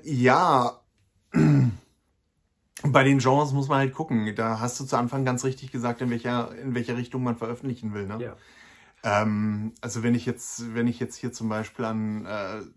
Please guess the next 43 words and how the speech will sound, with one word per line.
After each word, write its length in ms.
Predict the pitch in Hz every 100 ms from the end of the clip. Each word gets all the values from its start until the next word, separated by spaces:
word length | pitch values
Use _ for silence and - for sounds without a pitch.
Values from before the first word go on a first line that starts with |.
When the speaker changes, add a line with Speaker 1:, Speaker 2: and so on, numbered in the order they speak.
| _ _ -
Speaker 1:
<clears throat> 300 | 147 147 123 98 _ _ _ _
so 180 | - 131
an 420 | 123 123 120 117 - 127
Science-Fiction-Romane 920 | 139 143 135 170 - 135 123 127 127 120
denke, 360 | 117 147 185
wie 60 | 151
ich 180 | 175 -
sie 100 | 143
lieber 220 | 139 127
lese, 360 | 117 113 127 147
dann 300 | 127 123 123
findet 440 | - - 151 151
man 180 | 143 131
die 200 | 127 123
ganz 260 | - 127 135
sicher 200 | 160 147
nicht 160 | 139 131
im 120 | 127
Buchregal, 640 | 131 135 113 104 104 120 _ -
Speaker 2:
Richtig. 260 | 131 - 104
Speaker 1:
sondern 260 | 117 117 113
da 140 | 110
dann 160 | 123 123
eher 200 | 120 117
in, 120 | 117
in 180 | 117 120
der 80 | 117
Self-Publishing-Ecke, 840 | 127 120 120 107 98 104 95 98
ne? 80 | 95
Speaker 2:
Richtig. 180 | 107 104
Speaker 1:
Also 320 | 107 110 107 - _ _
Speaker 2:
Das 220 | 139 139
wäre 200 | 165 151
das 180 | 143 139
nächste 220 | 156 175
große 280 | 127 131 135
Thema, 400 | 147 135 123 113 -
das 200 | 117 -
wir, 280 | 110 104 95 -
äh, 180 | 113 104
da 140 | 101
behandeln 360 | 107 113 151 135
müssten. 380 | 117 - 175